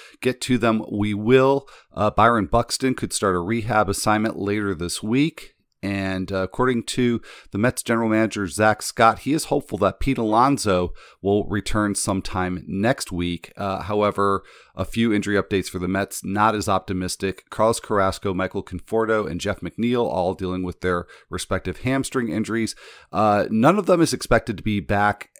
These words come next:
uh, anytime before late June. And in the case of Carrasco, could even be early July. Uh, the Diamondbacks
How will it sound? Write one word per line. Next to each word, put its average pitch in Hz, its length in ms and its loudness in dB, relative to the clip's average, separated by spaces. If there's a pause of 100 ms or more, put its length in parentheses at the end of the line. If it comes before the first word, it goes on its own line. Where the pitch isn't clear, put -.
uh, 101 180 -2
anytime 110 460 0
before 101 400 -2
late 95 380 -2
June. 101 360 0
And 92 200 -4
in 92 80 -4
the 90 80 -6
case - 280 -2
of - 100 -14
Carrasco, 98 520 -2
could 107 240 -2
even 92 220 -4
be 92 280 -4
early 98 540 -4
July. 90 800 2 (500)
Uh, 92 260 0
the 95 180 -2
Diamondbacks 110 880 2